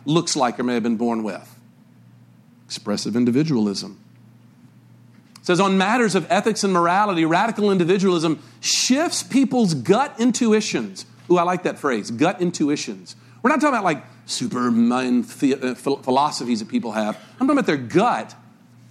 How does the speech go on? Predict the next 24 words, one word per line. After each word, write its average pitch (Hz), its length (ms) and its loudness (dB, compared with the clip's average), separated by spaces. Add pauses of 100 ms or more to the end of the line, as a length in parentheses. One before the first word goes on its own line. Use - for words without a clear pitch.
(180)
It 208 140 2
shifts - 400 0
them 254 100 2
away 220 280 2
from 196 180 0
those 208 240 2
that 226 100 -2
uphold 190 920 0 (200)
general 180 380 2
sacred 151 400 -2
principles, 165 540 -2
such - 180 -12
as 117 60 -16
the - 100 -14
sanctity 113 420 -8
of 110 120 -8
life, 175 420 0 (680)
towards 214 420 2
those 247 320 2
that 240 140 0
respond 226 520 0
to 240 200 0
individual 214 800 2
needs, 226 720 0